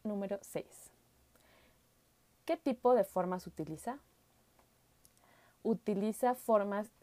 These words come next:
simplificadas y geométricas. Sin embargo,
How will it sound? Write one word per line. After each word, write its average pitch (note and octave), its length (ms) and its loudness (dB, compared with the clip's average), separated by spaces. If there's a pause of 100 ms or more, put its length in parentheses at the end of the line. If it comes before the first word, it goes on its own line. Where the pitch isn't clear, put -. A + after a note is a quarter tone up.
(100)
simplificadas F3+ 960 -2
y F#3 60 -10
geométricas. - 640 -10 (240)
Sin G#3 200 -4
embargo, G#3 520 2